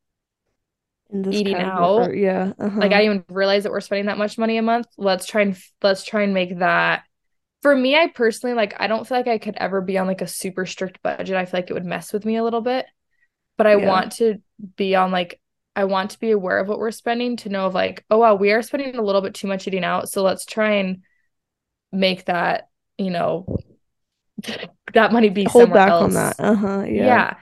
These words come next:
Speaker 2: 'Cause sometimes you don't even realize how much money you're spending until, like, you really look at it broken down and you're like, "Oh, like, we could probably be better about that." So,
Speaker 1: Oh,
Speaker 2: and then
Speaker 1: yeah.
Speaker 2: you can create, like, budgets for it, saying, like, "Oh, I only want to spend, like,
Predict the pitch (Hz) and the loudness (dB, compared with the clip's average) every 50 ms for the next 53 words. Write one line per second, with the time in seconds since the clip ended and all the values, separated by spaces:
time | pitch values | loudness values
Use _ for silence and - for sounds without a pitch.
0 | - - - _ _ - 269 269 285 349 381 370 339 339 320 320 311 311 269 226 | -20 -20 -20 _ _ 0 2 4 4 4 4 2 2 2 4 4 4 2 0 0
1 | 208 214 220 226 233 226 - 233 226 - 220 - 220 208 202 202 190 190 185 185 | 0 2 2 2 2 0 -2 -8 -12 -10 -8 -6 -4 -4 -2 -2 -2 -2 -4 -4
2 | - - 202 190 190 190 190 185 180 175 175 175 - 185 175 175 175 - 175 170 | -2 0 0 2 2 2 0 0 -2 -2 -4 -4 -4 -2 -2 -2 -4 -6 -6 -2
3 | 175 175 170 170 160 156 165 165 - 180 180 175 - 190 - 101 - - - 180 | 0 0 2 0 0 0 -2 0 0 0 0 0 -2 -4 -4 -6 -6 -6 -6 -6
4 | 170 175 92 - 180 180 175 127 87 87 92 - - _ _ _ _ _ _ _ | -4 -4 -4 -4 -4 -4 -4 -4 -4 -4 -4 -6 -12 _ _ _ _ _ _ _
5 | - 277 262 - - - - - _ _ _ _ _ - 208 190 185 180 185 - | -2 0 0 0 0 -4 -10 -20 _ _ _ _ _ -6 -4 -4 -4 -6 -8 -16
6 | _ _ _ _ _ - 214 214 214 214 - - 208 - 208 196 190 185 185 185 | _ _ _ _ _ -6 -4 -4 -6 -6 -10 -16 -12 -8 -4 -4 -4 -2 -2 -2
7 | 170 - - - - - - - - - _ _ - - - 254 240 233 233 233 | -2 -2 -4 -4 -4 -4 -6 -6 -6 -12 _ _ -12 -2 4 6 8 8 8 6
8 | 226 - - - - - - 220 214 208 202 190 202 254 277 302 302 311 302 - | 2 -4 -12 -20 -20 -10 -4 0 0 2 4 4 4 4 4 4 4 2 0 0
9 | 311 277 226 - - 233 214 202 196 214 185 170 - 185 175 175 - - 180 175 | -2 -2 -2 -4 -2 0 0 2 2 2 0 0 0 0 -2 -2 -2 -2 -2 -2
10 | 175 180 175 - - - 175 170 160 - - - 180 175 165 165 165 185 - - | -2 -4 -8 -6 -4 -4 -2 -2 -2 -4 -4 -4 -4 -2 -2 -4 -6 -6 -2 2
11 | 208 214 208 208 208 208 208 214 214 214 214 202 196 - 202 196 190 - 196 185 | 6 6 8 6 6 6 4 2 2 2 0 0 -2 -4 -4 -4 -4 -6 -8 -12
12 | - - - _ - 185 180 175 175 170 175 175 175 - 175 185 - - - - | -14 -18 -6 _ 2 4 4 4 4 2 0 -2 -6 -4 -4 -2 -2 -2 -4 -6
13 | - - | -12 -20